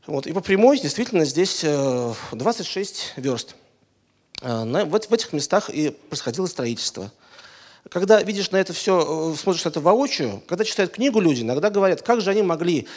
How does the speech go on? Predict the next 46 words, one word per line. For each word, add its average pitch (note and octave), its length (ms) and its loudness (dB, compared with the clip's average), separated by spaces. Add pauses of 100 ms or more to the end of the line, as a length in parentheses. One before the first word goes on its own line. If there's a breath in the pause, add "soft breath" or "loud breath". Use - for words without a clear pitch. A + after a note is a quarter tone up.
(160 loud breath)
э, B2+ 120 -2
в - 80 -10
пешем, C3 680 0
в B2+ 60 -8
пешем C3 320 0
прям A2 200 -4
переходе F#3+ 680 2
за D3 160 -2
один D3 200 -2
день A3 240 0
даже F3 180 0
дойти. E3+ 300 0
Когда E3+ 200 0
ты G3+ 180 2
видишь G3 380 -4
вот F3 100 -2
так F3 200 -2
воочию, G3+ 420 0
в - 20 -4
общем-то, E3+ 320 -14
не F#3 60 -8
так F3 180 -6
и F3 160 -4
сложно. F3 380 2 (320 loud breath)
Э, D#2 220 -2
здесь D#3 300 0
у F#3 40 0
меня F3 200 4
герои F3 300 2
ходят D#3 240 0
и D#3 40 -2
по D3+ 120 0
льду, E3 380 2 (220 loud breath)
с - 120 -4
ост-, - 240 -2
с D#3+ 160 -8
берега F3 300 4
на F3 140 2
берег, E3+ 320 0
вот D3+ 180 -4
там D3 200 -2
и, C#3 140 -2 (1000 loud breath)
в - 40 -6
общем, C3+ 520 -4
все - 240 -4
логично. A#2+ 460 -4